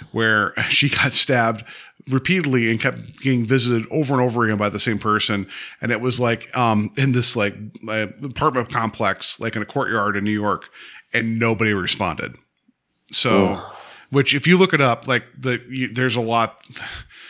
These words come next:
Speaker 1: there's a lot to that to unpack 'cause it's terrible. It's one of those moments where, like, the world, like, <laughs> the, the country had to put, like, a mirror to their face of, like, 'cause when the police asked everybody what was going on, they always assumed that somebody else would call the police, and nobody
Speaker 2: Yeah.
Speaker 1: did. And she got,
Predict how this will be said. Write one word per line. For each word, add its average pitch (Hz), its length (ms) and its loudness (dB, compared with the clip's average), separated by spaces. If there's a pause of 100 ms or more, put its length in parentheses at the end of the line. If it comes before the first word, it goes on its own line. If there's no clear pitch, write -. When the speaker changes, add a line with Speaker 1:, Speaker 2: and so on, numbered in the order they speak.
(400)
Speaker 1:
there's 165 160 2
a 185 60 4
lot 170 340 6
to 156 120 0
that 113 340 2
to 123 140 0
unpack 110 560 0
'cause 120 120 -4
it's 110 120 -2
terrible. 117 300 0
It's 110 100 -4
one 139 120 4
of 131 60 4
those 117 120 0
moments 117 320 0
where, 110 320 2
like, 107 340 -2
the 113 160 -6
world, 120 400 -2
like, 117 220 -4
<laughs> - 0 -
the, 135 140 0
the 139 120 -4
country 156 320 2
had 135 80 0
to 123 80 -6
put, 139 180 -4
like, 127 140 -2
a 110 40 -6
mirror 120 240 0
to 127 60 -2
their 127 100 0
face 135 300 0
of, 120 80 -8
like, 120 160 0
'cause 135 140 -2 (320)
when 175 160 4
the 160 80 4
police 175 320 0
asked 135 440 2
everybody 151 300 0
what 156 60 0
was 143 80 0
going 160 180 2
on, 165 340 2
they 143 100 4
always 143 280 2
assumed 127 280 2
that 98 80 -2
somebody 113 260 0
else 110 140 -2
would 123 100 -6
call 123 160 0
the 123 60 -6
police, 139 440 -2 (140)
and 110 160 0
nobody 107 240 4
Speaker 2:
Yeah. 92 280 6
Speaker 1:
did. - 80 -12 (280)
And 117 160 -4
she 135 160 2
got, 127 380 2